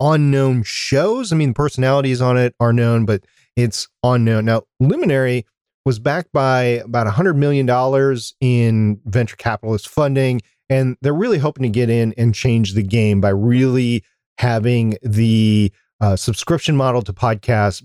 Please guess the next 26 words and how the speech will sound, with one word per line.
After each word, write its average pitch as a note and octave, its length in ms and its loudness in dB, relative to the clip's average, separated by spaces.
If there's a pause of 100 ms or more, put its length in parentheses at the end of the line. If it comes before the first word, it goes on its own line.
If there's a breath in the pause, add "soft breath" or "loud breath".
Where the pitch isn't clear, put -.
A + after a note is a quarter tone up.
be A2 160 2
at - 140 -2
the G2+ 100 -2
forefront. A#2 640 -2
I F#2 80 0
don't C3+ 260 -2
believe D3 260 2
that B2+ 140 -2
they A#2+ 120 2
have A2+ 180 0
any G#2 120 2
music B2 380 2
service, C3 380 -2
so - 140 -2
it's G2 140 -4
not A#2+ 140 -2
like G2+ 140 -4
Spotify A2+ 760 0 (360)
or A#2 160 2
anybody A2 340 2
else A2+ 300 2
that G#2+ 100 0
has G2+ 180 0
a G2 60 -14
subscription C3 720 -4
service. A#2 500 0